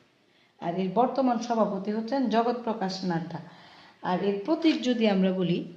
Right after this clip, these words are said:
এই ভারতীয় জনতা পার্টির প্রতীক হচ্ছে পদ্ম ফুল। তাহলে ভারতীয় জনতা পার্টি হচ্ছে ভারতের একটা রাজনৈতিক দল। এর প্রতিষ্ঠা হয় উনিশশো আশি সালে, আর এটার প্রতীক হচ্ছে পদ্ম ফুল।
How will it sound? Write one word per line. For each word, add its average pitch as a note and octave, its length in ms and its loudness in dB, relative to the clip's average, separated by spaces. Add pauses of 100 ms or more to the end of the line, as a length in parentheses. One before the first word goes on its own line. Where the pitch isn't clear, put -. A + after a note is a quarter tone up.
(100)
এই F#3 120 0
ভারতীয় G3 540 4
জনতা B3 380 4
পার্টির G3 400 0
প্রতীক A3 400 -2
হচ্ছে B3+ 460 -2 (640)
পদ্ম G#3+ 380 0
ফুল। D3 280 -6 (1900)
তাহলে F3+ 140 -2
ভারতীয় G3 420 0
জনতা B3+ 340 2
পার্টি G#3 360 2
হচ্ছে G#3+ 220 0
ভারতের G3 440 2
একটা A3+ 240 0
রাজনৈতিক A3 540 2
দল। A3 220 4 (460)
এর F3+ 240 0
প্রতিষ্ঠা A3+ 460 -2
হয় A3 140 2
উনিশশো A3+ 340 2
আশি A3 280 2
সালে, B3 420 0 (500)
আর E3+ 200 0
এটার F3+ 280 2 (440)
প্রতীক A#3 360 0
হচ্ছে C4 460 0 (380)
পদ্ম A3+ 280 4
ফুল। D3 220 -6